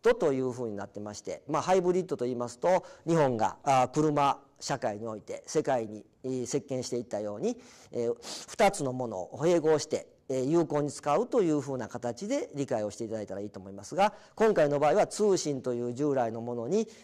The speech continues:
通学というものを加えて、より自分自身の力を、お、確かめていっていただくとともに、先ほど言いましたように、通信で非常に弱いところ、一人で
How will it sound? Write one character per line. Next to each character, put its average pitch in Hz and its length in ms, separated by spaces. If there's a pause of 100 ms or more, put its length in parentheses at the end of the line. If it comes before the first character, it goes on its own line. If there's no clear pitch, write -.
通 208 260
学 208 260
と 165 160
い 131 60
う 123 80
も 131 100
の 117 140
を 107 40
加 127 260
え 107 100
て、 175 300 (220)
よ 247 140
り 214 180 (100)
自 139 160
分 139 180
自 135 240
身 120 80
の 113 120
力 110 460
を、 87 100 (140)
お、 123 340
確 - 280
か 131 140
め 127 100
て 123 140
い 135 40
っ 131 40
て - 140
い 135 40
た 165 80
だ 151 120
く 147 100
と 135 100
と 165 120
も 165 140
に、 160 220 (180)
先 160 240
ほ 175 80
ど 180 80
言 196 100
い 196 40
ま 196 100
し 185 80
た 165 80
よ 139 140
う - 20
に、 190 200 (280)
通 226 240
信 147 280
で 123 120
非 147 140
常 175 240
に 175 260
弱 185 240
い 131 100
と 117 120
こ 110 100
ろ、 101 200 (260)
一 - 260
人 180 160
で 107 220